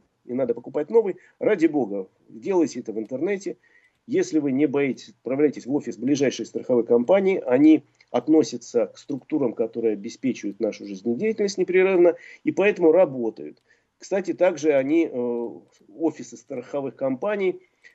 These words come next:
принимают, э, все, э, документы по авариям. То есть, если вы попали в аварию, оформили там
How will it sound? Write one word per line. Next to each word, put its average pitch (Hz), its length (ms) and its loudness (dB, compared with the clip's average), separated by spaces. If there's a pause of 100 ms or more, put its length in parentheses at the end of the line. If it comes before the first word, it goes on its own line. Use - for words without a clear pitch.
(140)
принимают, 151 640 2
э, 123 240 -10
все, 147 360 -4
э, 120 200 -2
документы 135 640 -2
по 143 360 -2
авариям. 113 540 0
То 120 120 -12
есть, 113 120 -10
если 143 220 -8
вы 123 180 -6
попали 113 480 -2
в 104 80 -6
аварию, 147 400 0
оформили 107 460 -4
там - 240 -16